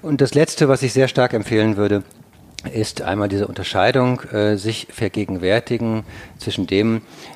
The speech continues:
ähm, äh, was man die Maker's Schedule und die Manager's Schedule nennt. Also der Kalender eines Managers, einer, einer Führungskraft, sieht in der Regel aus wie ein, wie ein Flickenteppich. Ganz viele kleine, bunte Flächen. Hier eine halbe Stunde, da eine halbe Stunde. Und, äh,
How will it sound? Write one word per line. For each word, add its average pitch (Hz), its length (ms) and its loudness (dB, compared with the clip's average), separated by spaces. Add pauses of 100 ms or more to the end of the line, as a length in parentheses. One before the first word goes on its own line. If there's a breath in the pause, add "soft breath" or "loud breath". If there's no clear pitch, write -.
(120)
ähm, 95 520 2 (540)
äh, 98 240 -2
was 95 220 -2
man 98 180 -2
die 95 80 -4
Maker's 113 500 0
Schedule 110 360 2
und 98 120 -2
die 104 80 -2
Manager's 95 600 0 (180)
Schedule 65 500 -6 (100)
nennt. 67 420 -6
Also 78 140 -10
der 76 120 -10
Kalender 127 600 0 (260 loud breath)
eines 82 360 -4
Managers, 143 560 0
einer, - 180 -4
einer 60 160 -4
Führungskraft, 156 760 2 (280 loud breath)
sieht - 200 -4
in 208 120 2
der 202 120 4
Regel 165 200 4
aus 139 280 4
wie 131 80 0
ein, 113 260 2
wie 113 80 2
ein 110 100 2
Flickenteppich. - 600 -2
Ganz - 220 -10
viele 117 360 2
kleine, 120 460 0
bunte 107 680 0 (180)
Flächen. - 400 -2 (400 loud breath)
Hier 117 120 4
eine 110 100 4
halbe 107 200 4
Stunde, 98 200 -2
da 80 160 2
eine 85 200 -2
halbe 80 280 -4
Stunde. 80 440 -4
Und, 104 320 -2
äh, - 40 -10